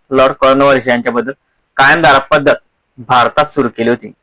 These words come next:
हे बघा मित्रांनो, हा पण एक आयएमपी प्रश्न आहे. कायम धारा पद्धत लॉर्ड वेल्स यांनी सुरू केली होती.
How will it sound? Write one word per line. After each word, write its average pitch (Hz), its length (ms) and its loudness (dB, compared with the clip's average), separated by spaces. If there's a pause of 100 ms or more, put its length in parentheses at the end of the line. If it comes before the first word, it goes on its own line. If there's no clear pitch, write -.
(1500)
हे 127 80 0
बघा 139 200 2
मित्रांनो, 113 300 -6
हा 123 140 0
पण 139 160 0
एक 135 120 -2
आयएमपी 135 280 0
प्रश्न 143 280 -8
आहे. 127 100 -4 (440)
कायम 135 260 0
धारा 127 180 2
पद्धत 127 380 -2 (800)
लॉर्ड 127 300 2
वेल्स 131 340 0
यांनी 123 180 0
सुरू 117 180 -8
केली 113 200 -8
होती. 117 200 -10